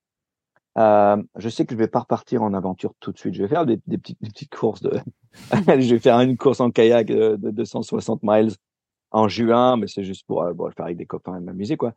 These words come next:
Mais, euh, une grosse expédition, je vais pas en faire pendant deux ans.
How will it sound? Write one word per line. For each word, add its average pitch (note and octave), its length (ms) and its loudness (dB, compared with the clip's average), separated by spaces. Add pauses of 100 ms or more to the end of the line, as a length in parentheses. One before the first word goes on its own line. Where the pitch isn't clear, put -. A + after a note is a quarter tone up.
(340)
Mais, A2+ 240 4
euh, A#2 100 -2
une C3 140 0
grosse C#3+ 180 -2
expédition, C#3+ 500 -4
je C3+ 100 -4
vais - 40 2
pas A#2 80 -4
en G#2+ 80 -2
faire A2+ 180 -2
pendant G2 220 -4
deux F#2+ 220 -2
ans. C#2 140 -10